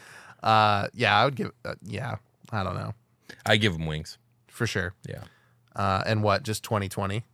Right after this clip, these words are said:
Speaker 2: Yeah, I would just do twenty across
Speaker 1: Okay.
Speaker 2: the board 'cause that seems to be what it, what it does.
Speaker 1: Yeah. Actions, multi-attack. The mage makes three slam attack, slam or eldritch bolt attacks.
Speaker 2: I always find it weird when they give these caster types slam attacks or punch or fist or whatever.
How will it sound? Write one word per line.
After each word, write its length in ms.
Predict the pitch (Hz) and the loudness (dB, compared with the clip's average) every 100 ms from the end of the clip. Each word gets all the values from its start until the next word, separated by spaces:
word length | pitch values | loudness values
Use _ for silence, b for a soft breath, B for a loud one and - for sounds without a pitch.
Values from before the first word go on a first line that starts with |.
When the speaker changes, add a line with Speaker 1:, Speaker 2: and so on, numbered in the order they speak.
| _ | _
Speaker 2:
Yeah, 180 | 110 90 | 2 4
I 60 | 87 | 4
would 80 | 98 | 0
just 180 | 92 - | -4 -6
do 80 | |
twenty 340 | 85 85 80 76 - | -6 -6 -6 -8 -12
across 240 | 82 85 | -6 -6
Speaker 1:
Okay. 60 | - | -4
Speaker 2:
the 60 | |
board 200 | 82 80 | -4 -6
'cause 120 | - | -6
that 120 | 82 80 | -10 -8
seems 220 | 87 80 | -8 -8
to 60 | 78 | -8
be 100 | 80 | -8
what 160 | 78 | -6
it, 160 | 78 - | -8 -10
what 140 | 78 | -10
it 100 | 76 | -8
does. 320 | 76 78 - - | -10 -12 -14 -12
Speaker 1:
Yeah. 260 | 104 95 147 - _ _ | -8 -6 -8 -10 _ _
Actions, 560 | 131 123 - 95 92 98 | 2 2 0 -6 -6 2
multi-attack. 580 | 139 135 113 110 95 | 2 2 0 0 -2
The 80 | - | -2
mage 340 | 120 160 123 107 | 0 0 0 -2
makes 220 | 101 - | -4 -6
three 340 | - 156 143 | -4 -2 0
slam 420 | 104 - 139 147 123 | -2 0 2 4 2
attack, 360 | - 110 98 _ | 2 0 0 _
slam 420 | - - 170 190 196 | -10 2 6 6 4
or 220 | 151 165 | 4 4
eldritch 400 | 127 139 135 - | 2 0 -2 -2
bolt 200 | 120 123 | -2 0
attacks. 580 | - - 113 95 - - - | -2 2 2 2 -8 -16 -6
Speaker 2:
I 40 | 156 | 2
always 160 | 214 | 2
find 160 | - 196 | 4 2
it 40 | 98 | 2
weird 220 | 92 85 | 0 0
when 140 | 87 | -2
they 100 | 85 | -4
give 160 | 80 80 | -4 -6
these 180 | 82 - | -6 -6
caster 440 | - 82 - 87 | 0 0 0 -8
types 500 | 82 82 76 - - - | -4 -6 -6 -12 -16 -14
slam 520 | - - 85 73 - _ _ _ | -8 -4 -2 -4 -6 _ _ _
attacks 420 | - - 76 - | -16 -10 -12 -10
or 60 | - | -14
punch 600 | - 104 82 - - - | -10 -10 -10 -12 -14 -16
or 220 | - 80 73 | -8 -6 -6
fist 520 | - 76 62 - - | -10 -12 -12 -16 -12
or 80 | 82 | -8
whatever. 460 | 82 69 67 71 | -6 -8 -12 -16